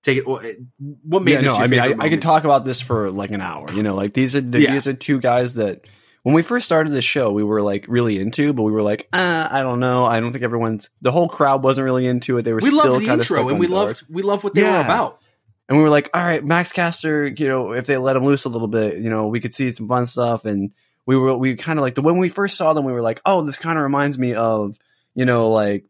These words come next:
Speaker 2: the, what Billy Gunn used to do," because, like, it's, like, one guy that talks really well and one guy that, that, you know, that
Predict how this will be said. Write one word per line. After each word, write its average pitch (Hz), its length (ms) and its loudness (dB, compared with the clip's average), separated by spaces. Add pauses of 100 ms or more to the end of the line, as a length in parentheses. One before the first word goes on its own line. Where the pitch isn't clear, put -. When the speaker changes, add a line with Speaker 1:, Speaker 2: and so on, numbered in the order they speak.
Speaker 2:
the, 104 220 -2
what 110 220 -4
Billy 123 200 0
Gunn 147 200 2
used 127 180 0
to 120 60 -2
do," 113 200 2
because, 107 320 -2
like, 107 140 -4
it's, 107 100 -8
like, 117 100 -12
one 139 220 2
guy 123 200 2
that 110 140 -4
talks 151 360 0
really 135 180 0
well 113 340 0
and 113 80 0
one 113 140 0
guy 110 200 -2
that, 98 220 -4 (440)
that, 101 260 -2
you 117 100 0
know, 107 260 0
that 98 360 -4